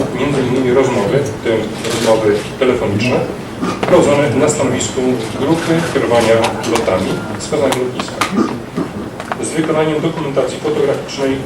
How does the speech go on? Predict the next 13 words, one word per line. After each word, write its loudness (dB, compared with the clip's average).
tegoż 0
urządzenia. -4
Czynność 4
procesowa 0
połączona 0
była 2
z -8
czynnościami 0
badawczymi -2
biegłych. -2
Ponadto, 2
y, -4
prokuratorzy 4